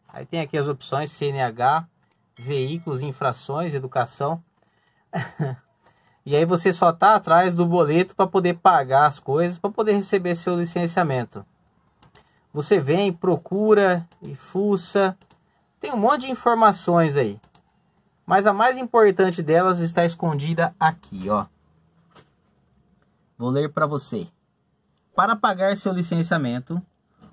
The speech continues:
multas, I P V A e D P vat, basta informar o número do Renavan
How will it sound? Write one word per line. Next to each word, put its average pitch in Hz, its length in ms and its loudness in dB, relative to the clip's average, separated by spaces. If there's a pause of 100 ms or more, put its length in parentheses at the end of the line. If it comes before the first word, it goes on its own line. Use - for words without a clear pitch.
(100)
multas, 220 640 0
I 220 60 0
P 196 260 -2
V 175 160 -2
A 151 260 2 (320)
e 143 80 -8
D 143 200 -4
P 196 200 -2
vat, 147 360 -2
basta 170 400 0
informar 202 480 0
o 170 40 -2
número 226 380 -2
do 214 140 -2
Renavan 170 580 -2